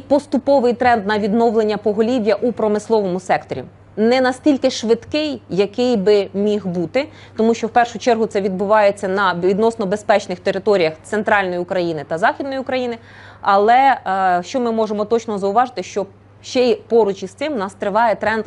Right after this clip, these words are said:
на укрупнення молочних ферм. Тисячники і більше молочних ферм,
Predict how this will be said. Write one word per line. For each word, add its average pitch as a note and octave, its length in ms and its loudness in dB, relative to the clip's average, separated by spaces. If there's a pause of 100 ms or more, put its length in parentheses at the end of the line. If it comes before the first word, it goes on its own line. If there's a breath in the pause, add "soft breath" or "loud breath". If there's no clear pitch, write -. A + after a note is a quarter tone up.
на G3 200 -2 (240)
укрупнення G#3 640 0
молочних D#3 460 0
ферм. C3+ 260 0 (800 loud breath)
Тисячники D#4 680 2 (540)
і G#3 100 4
більше F3+ 460 2
молочних F#3 460 -2
ферм, C4 280 2